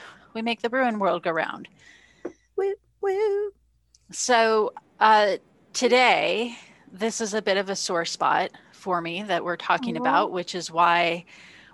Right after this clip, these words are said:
Speaker 1: we're having this episode. Um, and we've, we sort of addressed, well, I shouldn't say sort of. We did a two-part series on troubleshooting and
Speaker 2: Definitely.
Speaker 1: troubleshooting your beer. Um, but one thing that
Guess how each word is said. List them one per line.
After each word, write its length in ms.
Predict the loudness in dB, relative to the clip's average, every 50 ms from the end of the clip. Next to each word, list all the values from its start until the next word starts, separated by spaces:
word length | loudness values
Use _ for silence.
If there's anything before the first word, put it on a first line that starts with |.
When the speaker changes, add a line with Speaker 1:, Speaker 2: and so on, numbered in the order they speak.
| _
Speaker 1:
we're 140 | 0 0 2
having 380 | 2 4 2 2 2 2 -2 -2
this 180 | -4 -6 -4 -4 -4
episode. 680 | -4 -4 -4 -6 -4 -2 -2 0 0 -2 -4 -6 -10 -10 _ 0
Um, 460 | 2 2 4 2 2 0 -2 -6 -8
and 260 | -6 -6 -6 -6 -6
we've, 380 | -6 -6 -6 -6 -8 -12 -18 -14 -10
we 140 | -8 -6 -4
sort 320 | -2 -2 0 2 2 2
of 120 | 2 2
addressed, 920 | 2 0 0 0 0 2 4 4 4 2 0 0 -2 -2 -2 -4 -6 -10 -12 _ _ _ _ _ _ _ _ _ _ _ _ _ _ _ _ _ _ _ -2
well, 120 | 2 4 4
I 60 | 4
shouldn't 220 | 2 -2 -4 -4
say 100 | -4 -4
sort 300 | -4 -2 -4 -4 -6 -6
of. 200 | -8 -12 -14 _
We 200 | -12 -8 -4 0
did 160 | 2 2 4
a 80 | 4 2
two-part 640 | 0 0 -4 -4 -4 -2 2 4 4 4 2 0 -4 _ _ _ _ _ _ _
series 680 | -14 -8 -4 -4 -2 -2 -2 -4 -6 -8 -8 -10 -10 -8
on 380 | -6 -6 -4 -4 -6 -8 -10 -12 -14 -8
troubleshooting 800 | -2 2 2 2 2 0 -6 -6 -8 -10 -12 -14 -16 -18 -20 -20 _ -20 -20 -20 -20 -20 -20 _ _ -6
and 80 | -2 2
Speaker 2:
Definitely. 240 | 2 2 4 4 2
Speaker 1:
troubleshooting 360 | 0 0 0 -2 -2 -4 -6
your 120 | -6 -6
beer. 480 | -6 -6 -4 -4 -2 -2 -2 -2 -4 -6 -10 -16 -20 -20 -10 _ 2
Um, 420 | 2 4 4 4 2 0 -4 -2 2
but 580 | 4 6 6 6 4 2 -2 -4 -6 -6 -8 -12 -16 _ _ _ _ -10
one 340 | -4 2 2 2 2 2
thing 440 | -2 -2 -2 -2 0 0 -2 -4 -4 -2
that 760 | 0 2 4 4 4 4 2 2 0 -2 -6 -8 -8 -8